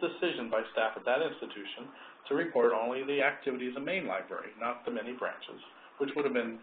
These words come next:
too tall of an order for the short data gathering window that we had to work with. The takeaway from this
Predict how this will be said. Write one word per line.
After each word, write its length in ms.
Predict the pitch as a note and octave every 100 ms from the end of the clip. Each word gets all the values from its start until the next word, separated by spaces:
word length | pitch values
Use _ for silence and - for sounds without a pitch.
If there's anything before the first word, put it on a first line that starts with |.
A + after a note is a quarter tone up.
| -
too 160 | - A#2
tall 180 | - C#3
of 80 |
an 140 | B2 A#2+
order 320 | B2+ A2 G2
for 80 | G#2+
the 160 | G2+ -
short 240 | A2 A2 -
data 180 | G#2+ G#2+
gathering 320 | A2 G#2 G#2
window 400 | A2 A#2 G#2 F2+ - -
that 140 | G2
we 160 | G2+ G#2
had 160 | E2+ -
to 100 | F#2
work 240 | F#2+ -
with. 140 | - - - - - -
The 80 |
takeaway 400 | F#3+ G3 F3+ A3
from 160 | -
this 80 | F3+